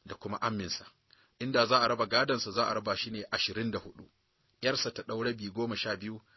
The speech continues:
matansa su ɗauki ɗaya bisa takwas, shi ne guda uku, sannan amminsa kuma ya ɗauki guda tara, wanda shi ne mafi kusa da shi wanda zai ci gadonsa namiji. Mutane game da gado sun kasu gida huɗu, akwai wanda yana cin gado,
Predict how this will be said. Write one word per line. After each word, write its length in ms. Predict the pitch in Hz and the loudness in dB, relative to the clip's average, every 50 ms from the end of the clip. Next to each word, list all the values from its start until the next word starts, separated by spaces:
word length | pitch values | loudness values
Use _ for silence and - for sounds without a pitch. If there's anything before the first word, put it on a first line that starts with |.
| _ _ _ - | _ _ _ -6
matansa 420 | - 113 120 120 - 135 127 131 110 | -2 0 0 2 0 -2 -2 -2 -6
su 100 | - 107 | -6 -6
ɗauki 260 | - 104 90 - - - | -8 -10 -10 -10 -8 -2
ɗaya 180 | - 131 135 135 | 0 0 0 0
bisa 200 | 139 - - - | -2 -4 -4 -6
takwas, 480 | - 131 123 - 127 120 - - - _ | -6 -6 -6 -6 -6 -6 -6 -8 -10 _
shi 180 | - - 131 131 | -12 -10 -6 -6
ne 100 | 123 110 | -6 -6
guda 280 | 98 101 98 117 120 - | -6 -2 0 2 2 0
uku, 320 | 139 - - 123 120 117 _ _ _ _ _ _ | 0 -6 -10 -12 -12 -12 _ _ _ _ _ _
sannan 340 | - - 131 120 117 110 - - | -8 -6 -4 -2 -2 -2 0 0
amminsa 420 | 135 135 135 123 117 - - 101 | 0 2 2 0 -2 -2 -4 -8
kuma 420 | - - 117 117 113 113 113 113 _ _ _ - | -8 -8 -4 0 0 0 0 -2 _ _ _ -10
ya 100 | 104 110 | -10 -8
ɗauki 320 | - 107 95 - - 120 | -8 -8 -8 -8 -8 -8
guda 360 | 104 104 92 95 98 101 98 - - | -8 -8 -4 -2 0 0 0 0 2
tara, 320 | - 131 117 107 98 - _ _ _ _ _ _ - | 4 4 4 4 2 0 _ _ _ _ _ _ -10
wanda 220 | - 107 113 107 101 | -8 -6 -4 -4 -2
shi 240 | - - 127 131 127 | -2 0 0 0 -2
ne 220 | 120 113 107 104 _ - - _ _ - | -2 -2 -4 -6 _ -18 -20 _ _ -10
mafi 220 | 110 113 - 107 | -8 -8 -8 -10
kusa 280 | - - 123 - 139 131 | -10 -6 -4 -2 -2 -2
da 80 | 120 107 | -2 -4
shi 140 | - 110 | -6 -4
wanda 200 | 107 107 110 107 | -4 -4 -4 -4
zai 120 | 101 101 95 | -6 -6 -6
ci 120 | - 104 | -6 -4
gadonsa 420 | 90 98 98 95 95 87 - 90 85 | -2 -2 -2 -2 -2 -6 -8 -10 -10
namiji. 380 | 85 85 85 82 - - - - - _ _ _ _ _ _ _ _ _ - | -12 -12 -12 -12 -12 -12 -12 -12 -18 _ _ _ _ _ _ _ _ _ -6
Mutane 420 | 101 147 - - 165 143 143 143 143 | -4 -2 2 4 4 4 4 4 2
game 220 | 131 127 117 135 | 2 2 2 2
da 100 | 127 123 | 0 0
gado 340 | 113 107 113 120 120 117 101 | 2 2 2 2 2 2 0
sun 180 | - - 113 117 | -2 -2 -4 -4
kasu 220 | - 101 - - 85 | -6 -6 -8 -8 -8
gida 200 | 95 95 101 92 | -8 -6 -6 -6
huɗu, 320 | - 104 104 - 98 92 - _ _ _ - | -6 -8 -12 -18 -18 -20 -20 _ _ _ -14
akwai 200 | - - - 127 | -14 -8 -4 -4
wanda 180 | 139 147 123 | -2 0 2
yana 240 | 120 131 143 131 120 | 0 2 2 2 0
cin 220 | - - 139 127 113 | 0 0 -4 -2 0
gado, 440 | 120 120 131 131 127 127 127 123 | 0 0 0 0 0 -4 -4 -6